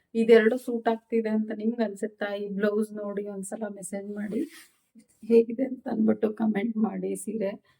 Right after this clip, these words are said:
ಚೆನ್ನಾಗಿದೆ, ಸ್ಯಾರಿ ಚೆನ್ನಾಗಿದೆ, ಕಲರ್ ಸಕ್ಕತ್ತಾಗಿದೆ. but ನಮಗ್ ಹುಡುಕ್ದಾಗ ಈ ಕಲರ್ ಸಿಕ್ಕಲ್ಲ, ಆದ್ರೂ ಪರವಾಗಿಲ್ಲ ಅಂತ ಅಂದ್ಬಿಟ್ಟು ನಾನು ಈ ಬ್ಲೌ-, ಇದು ಸ್ಯಾರಿ ತಗೊಂಡೆ. ಬ್ಲೌಸ್ ಪೀಸ್ ಇದು ತಗೊಂಡೆ ಮೆಟೀರಿಯಲ್.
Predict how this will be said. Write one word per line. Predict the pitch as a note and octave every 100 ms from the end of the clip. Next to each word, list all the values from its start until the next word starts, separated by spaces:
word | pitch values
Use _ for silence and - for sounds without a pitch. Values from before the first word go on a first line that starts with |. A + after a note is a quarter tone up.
| _ _ -
ಚೆನ್ನಾಗಿದೆ, | A#3+ A3 A#3+ C4+ E4 - - - F#3
ಸ್ಯಾರಿ | - G3 G#3 C4+
ಚೆನ್ನಾಗಿದೆ, | C#4 B3 A#3 A3 G#3+
ಕಲರ್ | - G3 A3
ಸಕ್ಕತ್ತಾಗಿದೆ. | C4+ A3 - - A3+ A3+ A3 G#3 G3
but | F#3+ G3+ -
ನಮಗ್ | G#3+ G#3+ A#3+ B3
ಹುಡುಕ್ದಾಗ | A#3+ A#3 _ C#4+ C#4+ C#4
ಈ | -
ಕಲರ್ | G#3 G#3 A3+ -
ಸಿಕ್ಕಲ್ಲ, | G#3+ A3+ G#3+ G#3+ - - _ -
ಆದ್ರೂ | G#3 G#3+ A3 C#4+
ಪರವಾಗಿಲ್ಲ | C4+ G#3 A3+ A3+ A3+ A3 G#3
ಅಂತ | G3 B3
ಅಂದ್ಬಿಟ್ಟು | G3+ G3 A3
ನಾನು | C#4+ B3+ A3
ಈ |
ಬ್ಲೌ-, | G#3+ F#3+ G3 G3+ G#3
ಇದು | G#3+ - _ - G#3 G3 G3
ಸ್ಯಾರಿ | G3+ A#3 G#3+
ತಗೊಂಡೆ. | A3+ G#3+ G3 G3 A3 D#4+ - _ _ _
ಬ್ಲೌಸ್ | A3+ B3 B3+ D4+ D4+ -
ಪೀಸ್ | C4+ A#3+ - G3
ಇದು | F#3
ತಗೊಂಡೆ | - F#3+ F#3 F#3+
ಮೆಟೀರಿಯಲ್. | F#3+ F#3 F#3+ F#3+ F#3